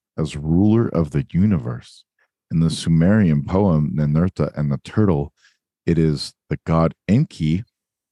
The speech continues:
rather than Enlil, who holds the tablet. Both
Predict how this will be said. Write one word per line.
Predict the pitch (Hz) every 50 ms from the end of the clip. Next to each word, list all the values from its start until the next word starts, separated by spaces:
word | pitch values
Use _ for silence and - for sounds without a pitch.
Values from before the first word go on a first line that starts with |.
| _ _ _ _ _ _ _ _ - -
rather | 69 76 85 113 151 165 113
than | - 76 76 71 - -
Enlil, | 76 78 76 76 73 76 78 76
who | 76 80 82 76
holds | 69 - - 101 120 151 156 117 82 - -
the | - -
tablet. | - - - - - - - 104 101 - - _ _ _ _ _ _ _ _ _ _ _ _ -
Both | 82 85 85 - -